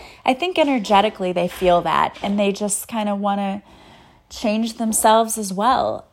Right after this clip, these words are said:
And I can't explain it other than the fact that I know that when I've worked on myself,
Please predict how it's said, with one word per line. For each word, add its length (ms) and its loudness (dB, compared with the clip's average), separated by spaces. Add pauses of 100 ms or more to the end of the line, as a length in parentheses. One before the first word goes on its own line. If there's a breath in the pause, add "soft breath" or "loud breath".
(160)
And 160 0
I 80 -2
can't 320 -4
explain 500 -4
it 120 2
other 320 2
than 180 -2
the 80 -2
fact 380 2
that 100 -2
I 140 -2
know 460 0
that 280 -2
when 140 -6
I've 440 -2 (180)
worked 260 -4
on 120 -4
myself, 800 -4